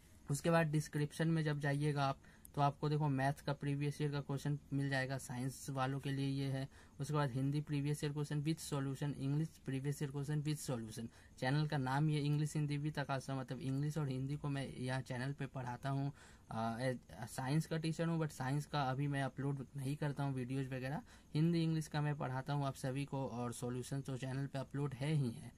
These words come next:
और, अ, इस साल का मेरा रिजल्ट YouTube से बहुत ही अच्छा आया है। लोग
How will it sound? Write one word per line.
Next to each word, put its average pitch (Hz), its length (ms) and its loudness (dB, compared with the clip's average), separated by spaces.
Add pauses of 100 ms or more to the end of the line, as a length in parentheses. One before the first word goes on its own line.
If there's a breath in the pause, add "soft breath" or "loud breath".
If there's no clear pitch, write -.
(340 loud breath)
और, 123 220 2
अ, 123 180 2
इस 127 180 -2
साल 139 280 0
का 135 300 2
मेरा 131 220 2
रिजल्ट 135 440 0
YouTube 139 500 0
से 151 140 -2
बहुत 135 400 -2
ही 151 80 4
अच्छा 139 240 -2
आया 135 200 0
है। 135 60 0
लोग 131 480 -2